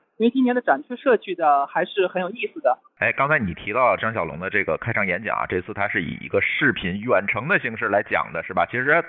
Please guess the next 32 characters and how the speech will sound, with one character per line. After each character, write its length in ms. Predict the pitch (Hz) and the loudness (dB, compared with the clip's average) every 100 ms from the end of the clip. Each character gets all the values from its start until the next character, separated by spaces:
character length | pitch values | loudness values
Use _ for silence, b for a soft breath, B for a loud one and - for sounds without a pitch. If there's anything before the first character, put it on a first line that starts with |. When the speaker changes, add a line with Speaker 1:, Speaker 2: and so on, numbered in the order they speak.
| - | -2
Speaker 2:
他 140 | 190 | 0
是 200 | 214 185 - B B B | 2 2 0 B B B
提 120 | - | -2
前 140 | 165 208 | 0 2
录 180 | 240 | 0
好 200 | 185 - | 0 -2
的 120 | - 80 | -2 -4
一 80 | |
个 100 | 101 113 | -2 -2
V 100 | 147 | -2
C 140 | 175 | 0
R 180 | 185 143 | 0 0
来 140 | 82 | -2
讲 200 | - 71 - - | -4 -6 -4 0
的。 140 | - B B B 165 | 0 B B B -2
呃， 500 | 156 156 147 139 135 | 0 2 2 2 0
这 180 | 135 214 | 2 2
个 120 | 143 | 2
刚 120 | 143 | 0
才 140 | 151 151 | 0 0
就 80 | |
像 180 | 147 143 | -2 -4
你 120 | 90 | -4
说 160 | 78 95 | -4 -2
的， 80 | 110 | -2
也 120 | 76 | -2
是 80 | 67 | -4
第 160 | 101 | -2
一 80 | 101 | -2
次， 280 | 127 - 156 | -2 -4 -2
但 140 | 226 269 | 0 2
是 180 | 208 | 2